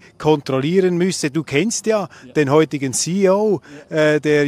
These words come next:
Speaker 1: U B S, den Sergio Ermotti, der war auch Chef noch zu deiner Zeit, war er da zuständig. Vielleicht noch ein Wort,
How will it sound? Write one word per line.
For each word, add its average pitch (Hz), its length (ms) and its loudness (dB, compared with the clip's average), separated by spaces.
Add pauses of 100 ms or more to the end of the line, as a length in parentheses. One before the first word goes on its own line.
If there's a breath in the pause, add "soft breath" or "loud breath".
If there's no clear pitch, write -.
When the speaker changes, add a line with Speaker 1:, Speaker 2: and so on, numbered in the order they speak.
(120)
Speaker 1:
U 135 60 -2
B 139 120 0
S, 190 280 0
den 143 160 0
Sergio 151 320 2
Ermotti, 147 540 0
der 135 160 2
war 135 260 2
auch - 80 -4
Chef 151 360 0
noch 143 200 -2
zu 147 100 -4
deiner 156 360 2
Zeit, 165 440 2 (280 loud breath)
war 143 200 4
er 139 80 2
da 135 160 0
zuständig. 160 680 0 (220 loud breath)
Vielleicht 151 380 -2
noch 170 160 -2
ein 151 160 0
Wort, 175 380 2